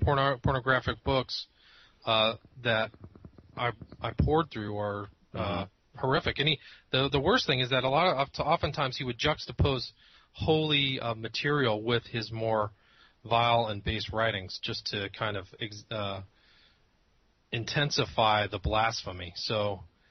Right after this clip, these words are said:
Speaker 2: Mm-hmm.
Speaker 1: uh, he was really just a, a real monster, just a
Speaker 2: Mm-hmm.
Speaker 1: real, real monster.
Speaker 2: And, and I wanna caution our, our listeners. I, I, I recommend this book.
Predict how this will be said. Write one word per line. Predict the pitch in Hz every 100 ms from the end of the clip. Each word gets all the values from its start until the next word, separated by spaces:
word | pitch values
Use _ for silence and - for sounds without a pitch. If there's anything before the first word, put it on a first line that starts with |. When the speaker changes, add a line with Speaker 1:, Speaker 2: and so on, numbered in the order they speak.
| -
Speaker 2:
Mm-hmm. | 113 110
Speaker 1:
uh, | 156 98
he | - 139
was | 117
really | 127 151 143 131 117 - - -
just | - - -
a, | 113 101 95 - _ _ -
a |
real | 113 127 127 113
monster, | 110 104 101 - 92 -
just | - 127
a |
Speaker 2:
Mm-hmm. | - 110
Speaker 1:
real, | 107 104
real | 98 98
monster. | 95 92 - - 92 - - -
Speaker 2:
And, | 127
and | - 127
I |
wanna | 147 143
caution | - 151 143 - 127
our, | 101 98 98
our | 104
listeners. | 98 113 - 90 85
I, | 120 -
I, | 151 147 -
I | 135
recommend | 139 139 - 98 107 113 101
this | - -
book. | 107 90 65